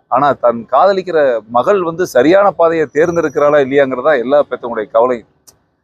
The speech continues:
ஏன்னா இன்னைக்கு பல இடங்கள்ல நீங்க பார்க்கலாம், வரதட்சணை கொடுமை, தற்கொலை பண்ணிக்கிறது, அஹ், ஒரு சுயமரியாதை கல்யாணம்ன்ற பேர்ல இப்ப கூட நீங்க நெல்லையில பாத்தீங்கன்னா பாவம் அந்த ஒரு பெண் பிள்ளையை கொண்டு போய் மூணு நாள் உள்ள வச்சுக்கிட்டு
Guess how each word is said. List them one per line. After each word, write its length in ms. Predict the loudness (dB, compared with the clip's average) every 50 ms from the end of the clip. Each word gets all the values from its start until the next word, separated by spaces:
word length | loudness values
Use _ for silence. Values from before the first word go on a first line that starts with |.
| _ _ -2
ஏன்னா 240 | 0 0 2 2 0 0 -2 -4 _ _ _ _ _ _ _ _ -4
இன்னைக்கு 360 | -2 -2 -2 -2 -2 -4 -2
பல 320 | 0 0 2 2 4 2
இடங்கள்ல 280 | 2 0 0 -2 -2 -2
நீங்க 200 | -4 -4 -6 -2
பார்க்கலாம், 400 | -2 -2 -2 0 -2 -4 -4 -2 -2
வரதட்சணை 420 | 0 0 0 -2 -4 -6 -10 -10
கொடுமை, 420 | -10 -10 -10 -6 -4 -4 -2 -2 -2 -2
தற்கொலை 300 | -4 -2 0 0 0 0
பண்ணிக்கிறது, 500 | 0 -4 -6 -6 -8 -8 -6 -4 -2 -2 -2 -4 -6 _ _ _ _ _ _ _ _
அஹ், 340 | 2 2 4 4 4 4 2
ஒரு 440 | 2 0 0 0 0 0 0 -2 -4
சுயமரியாதை 680 | -4 -2 0 0 0 2 0 2 2 2 2 2 0 0 0
கல்யாணம்ன்ற 500 | 0 0 2 2 0 0 -2 -2 -4 -4
பேர்ல 300 | -2 0 -2 0 0 -2
இப்ப 200 | -2 -2 -4 -4
கூட 160 | -2 -4 -2
நீங்க 300 | -2 -4 -2 -2 -2 -2 0
நெல்லையில 320 | 0 2 2 2 2 2
பாத்தீங்கன்னா 480 | 2 0 -2 -2 -4 -8 -4 -2 0 0 0 -2 -6 -12 _ _ _ _ _ _ _ 0
பாவம் 280 | 2 2 2 2 0
அந்த 200 | 0 -2 -2 -2 -2 -2 -2 -4 -6 -8 -10 -10 -6
ஒரு 180 | -6 -6 -4
பெண் 200 | -4 -4 -4 -4
பிள்ளையை 260 | -4 -2 -2 -2 -2
கொண்டு 200 | -2 -2 -2 0
போய் 120 | 0 0 0
மூணு 280 | 0 0 0 2 2
நாள் 240 | 2 2 0 0 -2
உள்ள 200 | -4 -2 -2 -2
வச்சுக்கிட்டு 480 | -2 -2 -6 -12 -18 -20 -12 -6 -6